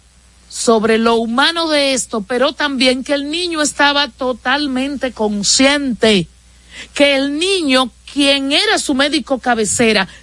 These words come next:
fue el mismo pediatra que lo, que lo ayudó a nacer un seis de noviembre hace casi nueve años,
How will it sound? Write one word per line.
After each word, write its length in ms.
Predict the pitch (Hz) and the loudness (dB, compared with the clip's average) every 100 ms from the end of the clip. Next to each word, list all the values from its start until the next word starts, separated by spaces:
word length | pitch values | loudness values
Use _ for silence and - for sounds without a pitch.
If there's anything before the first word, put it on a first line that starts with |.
| - | -20
fue 240 | - 226 233 | -2 2 2
el 120 | 240 | 2
mismo 440 | 247 381 403 381 | 0 0 0 -2
pediatra 680 | 302 285 277 240 208 202 190 - - - - - | 0 0 2 0 -2 -2 -4 -4 -18 -20 -20 -2
que 160 | 277 277 | 0 2
lo, 260 | 269 277 - - | 2 0 -4 -2
que 100 | 269 | 0
lo 140 | 269 | 2
ayudó 420 | 262 285 262 320 | 0 -2 0 2
a 160 | 359 349 | 2 0
nacer 720 | 311 247 - 277 254 226 220 - _ _ _ | -2 -4 -2 2 2 2 -2 -10 _ _ _
un 240 | 285 302 | -4 -4
seis 580 | 285 - 311 302 320 214 | -2 0 2 2 2 -2
de 200 | 202 240 | -2 0
noviembre 640 | 233 220 240 240 226 220 226 | 0 0 0 0 0 0 2
hace 460 | 247 254 - 202 - _ _ | 0 -2 -6 -8 -10 _ _
casi 460 | - 277 247 - 247 | 0 2 2 0 -2
nueve 360 | 226 220 208 233 | -2 0 2 2
años, 460 | 240 220 165 160 | 0 -2 -10 -16